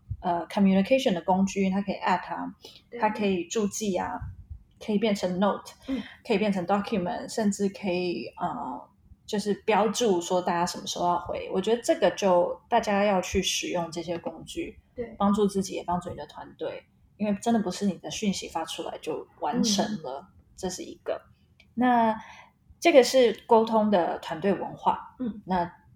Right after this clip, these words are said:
Speaker 1: 照，应该说要让大家开始去信任彼此、了解彼此的一个 style。那接下来还有你自己的表达能力，以及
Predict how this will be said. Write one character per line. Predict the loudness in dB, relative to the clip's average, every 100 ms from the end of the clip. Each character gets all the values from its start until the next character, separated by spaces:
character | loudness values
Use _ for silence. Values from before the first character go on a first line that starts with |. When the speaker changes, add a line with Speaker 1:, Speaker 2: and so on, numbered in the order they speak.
| _
Speaker 1:
照， | 2 4 2 -6 _ _ _
应 | 0 4
该 | 4
说 | 4 4
要 | 6
让 | 6 4
大 | 4
家 | 2 0
开 | 0 -4
始 | -4
去 | -8
信 | -6 0 0
任 | 0 -4
彼 | -8
此、 | -10 -8 -6
了 | -4 -4
解 | -2 -2
彼 | -4 -10
此 | -10 -12 -10
的 | -10 -12 -16 _
一 | -8
个 | -6 -6 -8
style。 | -2 0 0 -4 -10 -20 _ _ _ _ _ _ _ _
那 | 2 6
接 | 6
下 | 6 6
来 | 6 4
还 | 4
有 | 4
你 | 4
自 | 2 -2
己 | -2
的 | -4
表 | -6
达 | -6 -10
能 | -10 -10
力， | -12 -14 -20 _ -20 _ _ _
以 | -2 -2
及 | 2 2 2 0